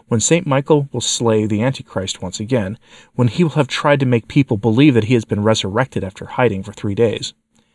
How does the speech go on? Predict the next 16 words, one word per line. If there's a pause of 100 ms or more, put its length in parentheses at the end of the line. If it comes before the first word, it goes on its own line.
(360)
In
fact,
we
know
that
the
Antichrist
is
Christ's
monkey
just
as
Satan
is
God's
monkey.